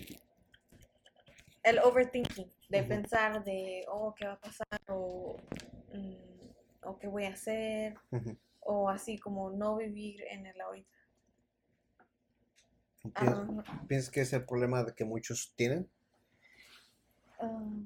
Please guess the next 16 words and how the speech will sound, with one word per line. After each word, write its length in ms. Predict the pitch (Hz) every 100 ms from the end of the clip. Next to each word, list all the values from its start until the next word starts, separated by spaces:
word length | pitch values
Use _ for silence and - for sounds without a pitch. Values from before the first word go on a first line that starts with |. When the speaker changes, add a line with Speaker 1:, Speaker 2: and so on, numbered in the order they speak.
| 196 196 -
Speaker 1:
creo, 520 | 196 240 285 277 294 -
no 120 | 240 247
sé. 340 | 240 254 294 - - - -
Speaker 2:
Yo 80 | 120
siento 260 | 143 156 -
que 120 | 107
sí, 180 | - 147
por 220 | - 117
eso 240 | 117 127
hay 260 | 117 113 113
muchas 960 | 110 110 117 117 104 - - - - _ _
personas 260 | 110 110 -
que 80 | -
se 60 | -
sienten 380 | 110 - 107 104
depres-, 480 | - - - -